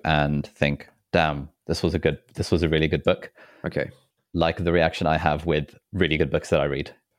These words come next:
Speaker 1: like, you know, something like Atomic Habits or something like The Third Door or something like Mistborn.
Speaker 2: Okay.
Speaker 1: Like,
Speaker 2: Yeah,
Speaker 1: "Damn,
Speaker 2: yeah.
Speaker 1: that's a really good book." Like, that is the feeling that I want. And this is, like,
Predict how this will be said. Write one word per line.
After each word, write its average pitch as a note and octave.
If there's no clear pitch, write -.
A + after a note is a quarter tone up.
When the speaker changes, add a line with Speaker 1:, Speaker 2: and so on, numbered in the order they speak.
Speaker 1:
like, -
you E2
know, D#2
something E2
like D2
Atomic D2
Habits D2
or D2+
something D2+
like C#2+
The -
Third C#2
Door C#2+
or C#2+
something D2
like -
Mistborn. -
Speaker 2:
Okay. -
Speaker 1:
Like, -
Speaker 2:
Yeah, G2
Speaker 1:
"Damn, E2+
Speaker 2:
yeah. E2+
Speaker 1:
that's -
a F#2+
really F2
good D#2+
book." -
Like, E2
that G2+
is F#2+
the -
feeling E2
that D#2
I D2
want. E2
And D#2+
this -
is, G2+
like, -